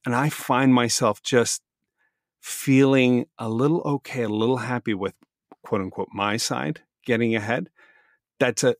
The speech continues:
that's a red flag for me to think, "Am I getting dragged into this?"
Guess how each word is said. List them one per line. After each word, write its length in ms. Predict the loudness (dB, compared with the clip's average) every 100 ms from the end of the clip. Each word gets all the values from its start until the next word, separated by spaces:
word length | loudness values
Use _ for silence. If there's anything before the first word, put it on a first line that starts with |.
| -4
that's 180 | -2
a 80 | -2
red 240 | 0 0 0
flag 300 | -2 -2 -2
for 120 | -6
me 100 | -6
to 80 | -8
think, 460 | -6 -6 -6 -14 _ _ _ _ _ _ _ _ _ _
"Am 180 | -6 -2
I 280 | 0 0 -2
getting 540 | -2 -2 0 0 0
dragged 400 | 0 0 0 0
into 220 | 0 2
this?" 260 | 2 0 -4